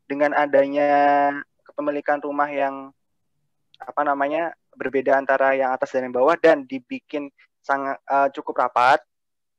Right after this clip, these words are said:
itu akhirnya tanah itu bisa lebih efektif.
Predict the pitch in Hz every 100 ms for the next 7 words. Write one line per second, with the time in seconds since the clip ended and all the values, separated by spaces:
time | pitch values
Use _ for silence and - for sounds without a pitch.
0 | _ _ _ - 151 214 190 170 190 226
1 | 208 _ _ _ _ _ _ _ - 160
2 | 156 160 170 160 202 208 160 160 151 147
3 | 151 147 147 - - 147 123